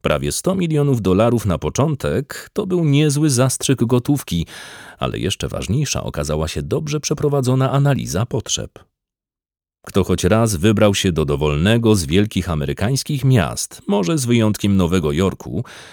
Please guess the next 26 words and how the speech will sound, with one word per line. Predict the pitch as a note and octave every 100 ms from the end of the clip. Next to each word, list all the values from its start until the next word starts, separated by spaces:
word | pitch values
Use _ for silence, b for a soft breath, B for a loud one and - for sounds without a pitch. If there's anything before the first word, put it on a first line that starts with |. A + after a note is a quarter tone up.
| B
wie, | A#2+ F3 E3
że | C#3+ D3
poruszanie | C3 A#2+ G#2 - E3+ D#3
się | C#3+
po | C3+ C#3+
nich | B2+
bez | G2 C3+ -
samochodu | D3+ C3 G#2+ D3 C#3
jest | C3+ B2+ -
udręką. | B2+ C#3 D3 E2 B1+ A1 - _ _ _ _ _ _ _
Komunikacja | - D2 C#2+ C#2 F2 - E2
publiczna, | D2+ C2 E2+ - D3
jaką | F2+ D2 C#2+
znamy | C2 D2 E2
z | -
Europy, | F2 F2 G2+ - F3 F#3+
to | F#3 F3
dla | E3 E3
Amerykanów | D#3+ D#3+ D#3 D#3 D#3 C3 G2+
wynalazek | C3 C3 C3 C#3 C#3 A2+
równie | C3 C#3+ D3
egzotyczny | B2+ G2 F2+ - D#3+ - F2+
jak | E2 D#2 - E2+
royal | E2 A#2+ B2+ C3+
z | C3
serem. | - - - - - -